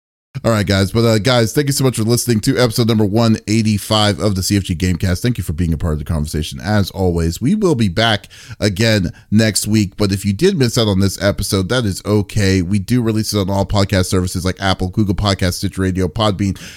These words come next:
and so much more. So there's absolutely no reason to miss out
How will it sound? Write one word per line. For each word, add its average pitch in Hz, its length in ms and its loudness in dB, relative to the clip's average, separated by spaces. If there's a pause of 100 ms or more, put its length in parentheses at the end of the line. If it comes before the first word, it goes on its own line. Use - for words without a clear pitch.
(100)
and 104 140 2
so 127 420 2 (160)
much 113 360 2
more. 110 360 4
So 110 140 -2
there's 120 360 2
absolutely 165 720 -2
no 120 160 4
reason 101 380 2
to - 140 0
miss 104 300 2
out 95 280 0